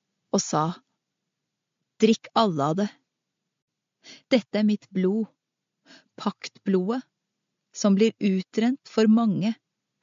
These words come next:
så syndene blir tilgjevne. Eg seier dykk, heretter skal eg ikkje drikke av denne frukta av vintreet,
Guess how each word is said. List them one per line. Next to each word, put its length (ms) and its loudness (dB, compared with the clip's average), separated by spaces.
så 160 0
syndene 680 0
blir 300 -2
tilgjevne. 720 -2
Eg 160 2
seier 320 -4
dykk, 320 -8
heretter 440 -2
skal 360 -2
eg 120 -2
ikkje 220 0
drikke 460 -4
av 100 -2
denne 240 2
frukta 560 -4
av 80 -2
vintreet, 640 -4